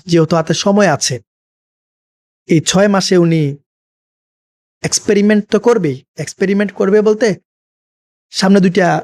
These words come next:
ফ্রেন্ডলি ম্যাচ আছে, এরপর ক্লাবের যে ম্যাচগুলা, ওই ম্যাচগুলা দেখার পর উনি সিদ্ধান্ত নিবে যে উনি নাম্বার নাইন হিসেবে কাকে ডাকবে। But এখন পর্যন্ত ফিক্স না যে নাম্বার নাইন হিসেবে কে আসতে পারে।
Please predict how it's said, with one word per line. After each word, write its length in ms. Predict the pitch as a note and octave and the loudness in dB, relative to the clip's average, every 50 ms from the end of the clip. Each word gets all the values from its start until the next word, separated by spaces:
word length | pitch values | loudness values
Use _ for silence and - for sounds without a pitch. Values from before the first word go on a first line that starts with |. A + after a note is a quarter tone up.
| - _ | -8 _
ফ্রেন্ডলি 360 | - - G#3+ G#3+ G#3 G#3 G#3 | -6 0 2 2 4 4 2
ম্যাচ 240 | G3 F3 D#3+ D3 - | 2 0 0 -2 -4
আছে, 220 | D3+ C3 - - C3+ C3 - _ _ _ | -6 -8 -8 -12 -14 -16 -18 _ _ _
এরপর 240 | - D#3 - - E3+ | -8 -6 -4 -4 -6
ক্লাবের 360 | - - E3+ E3+ F3 E3+ F#3+ E3+ | -2 -2 -2 0 2 0 2 2
যে 100 | F#3+ F3+ | 2 0
ম্যাচগুলা, 480 | D#3 F3+ F3+ - - D#3+ E3 D3+ B2+ C3 - - | 0 0 -2 -2 0 0 0 0 0 -2 -4 -2
ওই 120 | - F#3+ F3+ | 0 0 2
ম্যাচগুলা 420 | F3 F3 F3+ - - A#3 G#3 G#3+ | 2 0 -2 -2 0 0 0 2
দেখার 300 | F#3+ F#3+ F3+ - G#3+ A3 | 2 0 0 0 -2 -2
পর 180 | G#3+ _ - A#3 B3 C4 - _ _ | -2 _ -2 -2 -2 -2 -4 _ _
উনি 200 | A#3 A#3 B3 B3+ B3+ B3 A3 F#3+ - _ _ _ _ _ _ _ _ _ _ _ _ _ _ _ _ _ _ _ _ _ _ - | -2 0 0 0 0 -2 -4 -6 -12 _ _ _ _ _ _ _ _ _ _ _ _ _ _ _ _ _ _ _ _ _ _ -6
সিদ্ধান্ত 400 | - - A3+ F#3+ A#3+ A#3 G#3 F#3+ | -2 0 2 2 2 2 2 0
নিবে 300 | A#3 G#3 G3+ E3 C#3 B2+ C3 - _ _ _ _ _ _ _ _ _ | 2 2 2 2 0 -4 -4 -8 _ _ _ _ _ _ _ _ _
যে 180 | D3+ E3 E3 D#3+ | -2 0 2 2
উনি 220 | D#3 D#3+ D#3+ D3+ C#3 C3 A#2+ - _ - - _ _ _ _ - | 2 0 0 0 0 -2 -4 -8 _ -20 -20 _ _ _ _ -2
নাম্বার 260 | F3 F#3+ G3 G3 G3 | 2 4 4 4 4
নাইন 220 | F3+ F3+ F#3 G3 F3+ | 2 2 2 2 2
হিসেবে 320 | F#3 F#3 - F#3 D#3+ D#3 | 0 0 0 0 -2 -2
কাকে 280 | D3+ - E3+ E3+ - F3 | -2 -2 -4 -2 -2 -2
ডাকবে। 320 | C#3+ B2+ A#2 A2 A2+ A2+ G#2+ - _ _ _ _ _ _ _ _ _ _ | -2 -2 -4 -4 -8 -10 -12 -12 _ _ _ _ _ _ _ _ _ _
But 140 | D3+ D3 D3 _ _ - | -4 -4 -4 _ _ -6
এখন 240 | - D3+ - G#3 F#3 | -4 0 0 0 0
পর্যন্ত 380 | F#3+ - G3+ F3+ F3+ E3 - F3+ D#3+ | 0 0 0 2 2 0 2 0 -2
ফিক্স 300 | - - F#3+ D#3+ - - - D3+ | 0 0 -2 -4 -4 -6 -6 -4
না 180 | B2 A2+ B2+ - - | -4 -4 -6 -6 -6
যে 160 | E3 D3 D3+ | -2 0 0
নাম্বার 280 | D3 D3 D3 D3 D3 D3+ | 0 0 0 0 0 0
নাইন 180 | D3+ D3+ D#3 E3 | 0 2 2 2
হিসেবে 340 | E3+ E3 - E3 D#3+ F#3+ F#3+ F#3+ - - - _ _ _ | 2 2 0 0 0 0 -2 -2 -10 -20 -20 _ _ _
কে 80 | - G3 | -2 -2
আসতে 280 | D3+ - - - F#3 | -2 -2 -2 -2 -2
পারে। 240 | - - B2 A2 | -2 0 -4 -4